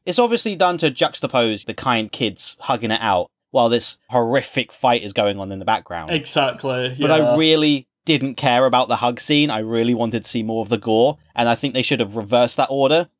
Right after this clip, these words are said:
Speaker 1: So we see the hug in the background while this gore's going on.
Speaker 2: Yes, like, uh, just see a bunch of stuff happening while they're actually fighting,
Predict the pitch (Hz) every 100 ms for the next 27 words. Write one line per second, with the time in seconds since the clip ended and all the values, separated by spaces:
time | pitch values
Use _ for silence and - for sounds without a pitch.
0 | _ - 131 127 143 131 131 123 120 123
1 | 123 117 110 113 113 113 - 110 110 117
2 | 123 127 139 156 _ _ _ 160 156 139
3 | 123 - - - 170 175 156 151 156 -
4 | - 165 - 165 160 151 143 135 147 143
5 | - - 135 - - 143 139 - 151 151
6 | - 147 139 127 123 _ - 147 131 131
7 | 131 127 127 - - 135 131 - 127 127
8 | 123 127 131